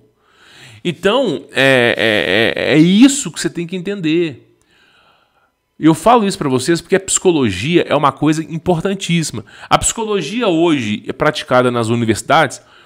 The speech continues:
ela tem a ver com, com, com pessoas que não vale a pena, né? É igual a arquitetura Oscar Niemeyer. Vamos, vamos construir prisão.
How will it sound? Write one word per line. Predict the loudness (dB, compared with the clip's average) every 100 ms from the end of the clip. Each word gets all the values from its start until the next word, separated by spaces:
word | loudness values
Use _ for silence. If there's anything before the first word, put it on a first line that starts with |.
| _ _ -2
ela | 2 2
tem | 2 2
a | 2
ver | 4 4
com, | 4 0 -2 -6
com, | -6 -4 -2 -4 -4
com | -4 -4 -2
pessoas | 0 0 2 0 0
que | 0
não | 2
vale | 2
a | 0
pena, | 2 2 2 -2 -6
né? | -4 -4 -8 -4 0
É |
igual | 6 6
a |
arquitetura | 6 2 0 2 6 6
Oscar | 6 0 -2
Niemeyer. | -2 -4 0 0
Vamos, | -2 -4
vamos | -6 -8
construir | -10 -8 -6
prisão. | -6 -4 -4 -4 -6 -10